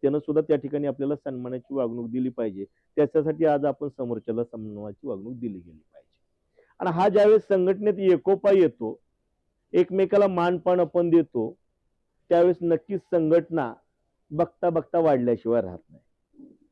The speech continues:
पण तुला संघटनेमध्ये मीच मालक, तुम्ही सगळे माझे सैनिक किंवा कार्यकर्ते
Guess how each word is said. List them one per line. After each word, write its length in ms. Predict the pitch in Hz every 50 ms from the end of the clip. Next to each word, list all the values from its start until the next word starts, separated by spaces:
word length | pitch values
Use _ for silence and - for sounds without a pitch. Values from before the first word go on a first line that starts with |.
| _ _
पण 160 | - 190 190 180
तुला 160 | 208 214 208
संघटनेमध्ये 760 | - - 190 185 180 180 202 180 185 208 202 202 196 196 202
मीच 300 | 190 170 160 180 202 185 -
मालक, 480 | 190 190 185 180 175 170 170 185 185 170 - - - _ _ _ _ _ _ _ _ _ -
तुम्ही 180 | 160 170 180 175
सगळे 320 | 170 - 175 165 175 185
माझे 320 | 175 170 160 160 160 180 175
सैनिक 580 | 156 - - 156 151 147 151 165 175 170 - _ _
किंवा 180 | - 156 165 165
कार्यकर्ते 840 | 147 - 160 156 143 156 143 - - 156 139 - - 131 117 110